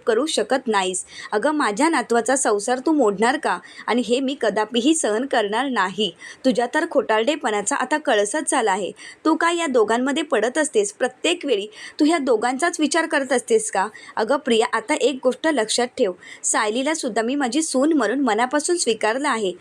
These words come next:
त्यामुळे आता मला सायलीचा काहीच प्रॉब्लेम किंवा काहीच अडचण नाहीये. आणि तू सुद्धा आता सायली आणि अर्जुनच्या मध्ये पडणं बंद कर आणि लग्न करून तुझ्या सुखी संसाराचा विचार कर.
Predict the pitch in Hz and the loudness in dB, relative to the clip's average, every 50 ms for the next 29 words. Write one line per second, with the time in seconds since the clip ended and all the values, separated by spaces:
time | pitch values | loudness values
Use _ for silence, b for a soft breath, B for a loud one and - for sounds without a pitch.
0 | B B B - - 240 233 247 277 302 - 233 208 190 247 262 277 254 202 202 | B B B -4 -2 -2 0 0 -2 0 -2 -2 -2 0 -2 0 0 0 0 0
1 | 240 254 - 277 226 214 226 247 - 330 330 - 285 214 196 220 294 - - - | -2 -2 -2 -2 0 0 0 0 0 -2 -2 0 0 0 0 0 -2 -4 -2 -2
2 | 277 240 202 202 196 202 196 B B B B B - 285 254 285 311 294 302 262 | -2 0 0 0 -2 -2 -2 B B B B B 0 2 4 4 2 2 0 0
3 | 220 262 269 - - 247 220 208 - - 285 311 302 262 220 196 170 - - _ | 0 0 -2 -2 -4 -4 -4 -2 -2 -2 0 0 0 0 -2 -2 -4 -6 -8 _
4 | _ - 220 247 - - 277 330 320 - 285 220 190 233 214 - - 220 - 208 | _ -2 -2 -2 2 4 4 4 4 4 0 0 0 -2 -2 -2 -2 -2 0 -2
5 | 262 254 - 240 208 208 214 240 254 277 302 - 220 208 196 190 247 240 226 285 | -2 0 0 -2 -2 0 0 0 0 0 0 0 0 -2 0 2 0 0 2 0
6 | 285 254 208 196 233 262 262 247 214 220 262 294 233 208 202 196 202 233 254 254 | 2 2 2 2 2 2 2 0 0 0 0 0 0 0 0 0 0 -2 -2 0
7 | - 196 165 B B B B B B - 202 240 277 240 214 202 196 220 233 285 | 0 -2 -2 B B B B B B -2 0 0 2 2 2 2 2 2 0 2
8 | - - 220 254 294 320 302 240 202 254 277 - - 226 - - 294 302 302 233 | 0 0 0 0 0 0 0 0 0 0 -4 -2 -4 -4 -2 -2 -2 0 0 0
9 | 208 202 - 214 220 214 220 311 302 208 196 196 - 220 247 269 254 - 185 | 0 0 -2 -2 -2 0 -2 -2 0 0 -2 0 0 0 0 0 0 0 -2